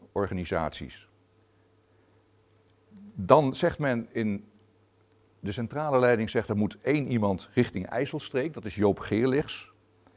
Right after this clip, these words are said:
En die moet daar, eh, vijf mans groepen, zeg maar, cellen bouwen. En die vijfmansgroep,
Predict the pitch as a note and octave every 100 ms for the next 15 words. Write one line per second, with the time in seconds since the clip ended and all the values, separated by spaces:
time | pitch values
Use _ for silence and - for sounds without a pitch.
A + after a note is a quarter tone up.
0 | - - - - - B2 A#2 C#3 D#3 C3+
1 | C#3 F3 - _ _ _ _ - - A2
2 | G2 - - _ _ _ _ - F3 F3
3 | G#2+ G#2+ D3 B2 - - _ _ - -
4 | A2+ B2 F2+ E2 A#2+ A2 G2+ - B2+ F#2+
5 | E2 D2+ D#2+ - _ _ _ _ _ _
6 | _ _ - - - - - A2 G2+ -
7 | _ _ - G#2 G2 C3+ C#3+ D3 C3+ C3+
8 | - - - D3 - -